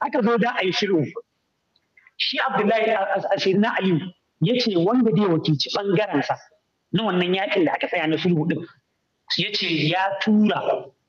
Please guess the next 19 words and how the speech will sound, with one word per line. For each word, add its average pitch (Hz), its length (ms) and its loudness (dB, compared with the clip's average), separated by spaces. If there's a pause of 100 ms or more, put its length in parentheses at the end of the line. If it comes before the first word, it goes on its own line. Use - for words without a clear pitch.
(520)
Abdullahi 175 460 -2
bin 190 180 0
Abbas, - 380 -2 (840)
shi 208 340 2
zai 220 100 4
wakilce 151 440 2
shi. - 320 -6 (200)
Su 277 140 -2
kuma 311 180 2
mutanen 277 260 0
Iraki 254 300 0
suka 220 180 -2
dage 180 480 0
wai 262 160 2
ya 240 160 2
zai 247 160 2
tura 220 220 4
ɗan 180 200 -2
uwansa. 190 300 0